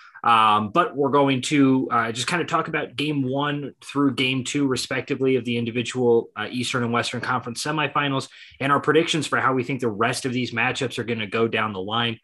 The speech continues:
um, as well as that listener question. Uh, we appreciate everybody for tuning in. Follow us on everything, Facebook, Twitter, Spotify, um, uh, uh, uh, Google Podcasts, uh, Radio Now,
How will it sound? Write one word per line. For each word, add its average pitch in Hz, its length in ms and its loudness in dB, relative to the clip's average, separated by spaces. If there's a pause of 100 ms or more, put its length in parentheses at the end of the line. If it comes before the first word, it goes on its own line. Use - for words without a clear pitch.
(280)
um, 110 140 -2
as 104 140 -6
well 117 100 4
as 113 80 4
that 110 180 -2
listener 101 360 0
question. 107 500 -4 (720)
Uh, 120 320 4
we 147 120 4
appreciate 147 360 0
everybody 139 280 4
for 135 100 -8
tuning 143 260 0
in. 185 120 2
Follow 151 360 4
us 147 140 -2
on 151 60 -2
everything, 147 360 -2
Facebook, 143 400 0
Twitter, 139 300 0
Spotify, 131 720 0 (300)
um, 110 440 2 (1040)
uh, - 20 -6 (380)
uh, 98 220 -2 (120)
uh, 92 260 -8 (1700)
Google 139 300 4
Podcasts, 143 880 0
uh, 113 120 2
Radio 135 380 4
Now, 127 480 2